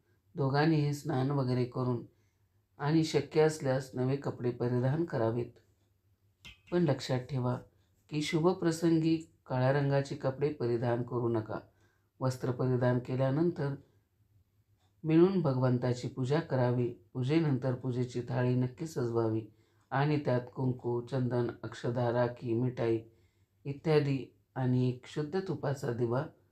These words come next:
नक्की ठेवावा. दिवा तुमची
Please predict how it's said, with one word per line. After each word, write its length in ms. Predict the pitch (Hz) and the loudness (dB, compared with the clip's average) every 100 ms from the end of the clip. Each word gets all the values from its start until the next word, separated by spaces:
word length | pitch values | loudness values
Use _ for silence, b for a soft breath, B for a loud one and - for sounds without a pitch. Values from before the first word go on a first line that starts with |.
| _ _ - | _ _ -6
नक्की 280 | 127 120 127 | -6 -4 -8
ठेवावा. 460 | 139 123 107 107 - _ _ _ _ _ 139 | -2 0 2 0 -6 _ _ _ _ _ -6
दिवा 320 | 139 147 175 | 2 4 2
तुमची 720 | 180 135 127 - 120 113 | 0 0 0 -4 -8 -8